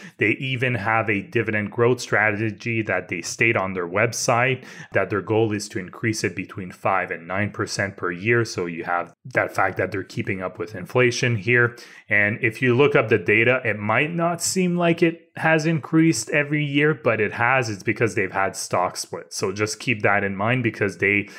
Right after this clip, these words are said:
they've adjusted the dividend for the stock splits. But if you own shares before the stocks split, after that, you still got the increase because your total amount of shares was higher.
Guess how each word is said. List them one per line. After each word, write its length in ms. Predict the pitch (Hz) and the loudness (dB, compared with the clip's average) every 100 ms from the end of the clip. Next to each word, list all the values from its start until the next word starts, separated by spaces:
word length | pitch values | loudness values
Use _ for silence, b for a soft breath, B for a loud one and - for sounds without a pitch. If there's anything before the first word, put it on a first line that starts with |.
| B - | B 0
they've 160 | 117 | 2
adjusted 560 | 107 107 107 - - 101 | 2 2 2 2 -2 0
the 80 | 98 | -2
dividend 480 | 90 104 95 101 95 | 0 0 0 -4 -2
for 160 | 101 | -4
the 140 | 92 87 | -2 -4
stock 400 | - 90 87 - | -2 -2 -2 -8
splits. 480 | - - 90 87 | -12 -6 -4 -4
But 360 | - 104 92 90 B B B | -2 2 2 0 B B B
if 300 | 107 98 - | -4 -4 -4
you 240 | 107 101 - | -2 0 0
own 440 | 110 110 110 110 | 0 2 2 0
shares 600 | - - 127 123 123 120 | -2 2 4 6 6 4
before 380 | 113 - 127 131 | 0 -2 2 2
the 120 | 117 | 2
stocks 580 | - 120 110 110 - - - _ _ _ | 2 2 2 0 -8 -14 -20 _ _ _
split, 580 | - - - 117 120 - B B - | -10 -6 2 4 4 0 B B 0
after 380 | 110 107 - 101 | 0 2 0 2
that, 360 | 101 98 - | 2 0 -2
you 80 | 95 | -8
still 220 | - 104 | -2 -2
got 300 | 95 95 90 | 0 0 0
the 100 | 92 | -4
increase 400 | 92 101 117 101 | -8 -4 -2 -2
because 280 | 98 107 - | -4 -8 -8
your 100 | 90 | -10
total 260 | - 90 85 | -6 -6 -6
amount 260 | 85 85 | -8 -8
of 100 | 85 | -8
shares 380 | - 92 82 82 | -8 -6 -6 -6
was 200 | 85 80 | -8 -6
higher. 440 | 90 78 80 - | -6 -6 -10 -18